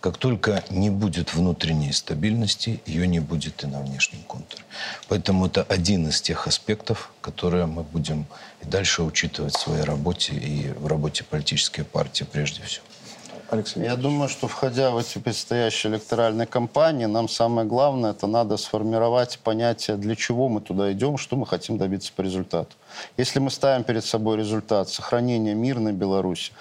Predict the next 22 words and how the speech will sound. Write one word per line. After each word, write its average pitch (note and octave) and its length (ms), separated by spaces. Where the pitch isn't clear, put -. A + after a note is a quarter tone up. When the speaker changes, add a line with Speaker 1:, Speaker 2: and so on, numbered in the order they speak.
Speaker 3:
сохранения A#2 640
процветающей A2+ 880
Беларуси, G2 580
открытия B2 480
для G#2 160
нее G#2+ 240
возможностей G#2+ 760
для G#2 260
дальнейшего G#2+ 580
развития, A#2 560
то G#2+ 80
всякий, B2+ 440
кто A2+ 260
идет G#2+ 280
туда, F2+ 360
э, G#2 280
кандидатом C#3 600
в - 20
депутаты G2+ 640
или F#2 240
простым B2+ 540
избирателем, G#2 760